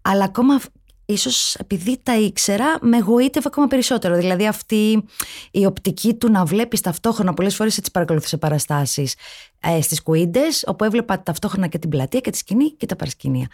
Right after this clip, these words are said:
Αυτό με γοήτευε. Και έτσι κάποια στιγμή μεγαλώνοντας αποφάσισα ότι θέλω να ασχοληθώ και με το θέατρο. Όχι με την υποκριτική, παρόλο που έχω παίξει.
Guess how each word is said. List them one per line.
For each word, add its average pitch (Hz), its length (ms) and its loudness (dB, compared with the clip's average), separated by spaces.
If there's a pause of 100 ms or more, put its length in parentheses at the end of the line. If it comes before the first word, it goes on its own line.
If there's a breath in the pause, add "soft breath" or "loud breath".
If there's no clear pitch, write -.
(200 loud breath)
Αυτό - 180 -6
με 196 80 0
γοήτευε. 156 500 -2 (580 loud breath)
Και - 80 -4
έτσι - 120 -4
κάποια 254 200 0
στιγμή 233 260 2
μεγαλώνοντας 233 540 2
αποφάσισα 208 360 -2
ότι 196 100 -8
θέλω 202 160 0
να 180 60 2
ασχοληθώ 151 380 -2
και 120 120 -6
με 117 80 -2
το 117 100 -8
θέατρο. 269 640 -2 (840 loud breath)
Όχι 202 520 2
με 139 80 2
την 131 120 0
υποκριτική, 139 800 -4
παρόλο 165 280 -2
που 151 80 -8
έχω 143 120 -6
παίξει. - 600 -6